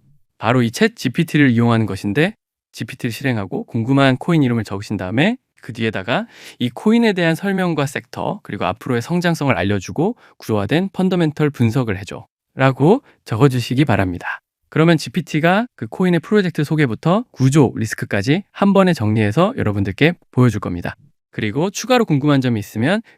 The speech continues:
그 이후로도 자유롭게 질문하시면 됩니다. 마지막으로 이 내용들이 정말 팩트에 부합하는지 검증 과정이 필요합니다. 지피티가 가끔 오류 정보를 줄 때도 있으니 주의가 필요하거든요. 그래서 포털에서 직접 검색해 보시거나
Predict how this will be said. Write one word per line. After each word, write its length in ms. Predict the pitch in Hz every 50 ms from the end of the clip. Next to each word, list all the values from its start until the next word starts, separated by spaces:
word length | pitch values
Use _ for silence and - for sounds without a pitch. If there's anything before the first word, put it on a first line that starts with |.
| _ -
그 120 | - 139
이후로도 460 | 127 123 123 110 110 107 107 160 208
자유롭게 420 | 226 - - 110 117 117 - - 143
질문하시면 480 | - 131 117 123 120 117 - - 156 139
됩니다. 340 | 113 95 92 90 82 - _ _ _ _ _ _
마지막으로 680 | - 98 107 110 143 135 131 123 107 113 117 151 208 233 - - - - _ _
이 300 | - 123 139 147 156 170 143
내용들이 460 | 131 123 131 143 143 131 139 147 156
정말 260 | - 120 113 135 147
팩트에 340 | 139 - 226 - - 233 196
부합하는지 680 | - - 139 143 143 - 139 127 117 110 107 123 214 254
검증 300 | - - 107 107 110 127
과정이 280 | 120 110 101 104 98 101
필요합니다. 600 | - - - 165 143 113 95 - - 90 107 - _ _ _ _ _ -
지피티가 500 | - 160 143 - 190 - 214 185 170 143
가끔 360 | 135 120 - - 151 135 117
오류 180 | 107 131 160
정보를 300 | 156 170 160 147 147 135
줄 160 | 120 - 120 113
때도 200 | 139 135 120 110
있으니 400 | 98 - - 110 110 143 151 151 _ _
주의가 300 | - - 120 113 113 110
필요하거든요. 640 | - - 175 160 135 127 104 98 92 95 104 156 160 _ _ _ _
그래서 400 | - - - 107 120 131 170 202 - _ _ _ _ _
포털에서 640 | - - 202 - - 220 190 160 139 - 170 196 220
직접 380 | - - 123 - - - 175 -
검색해 440 | - 120 110 113 - 131 - - 127
보시거나 580 | 110 101 98 - - 95 98 123 127 92 -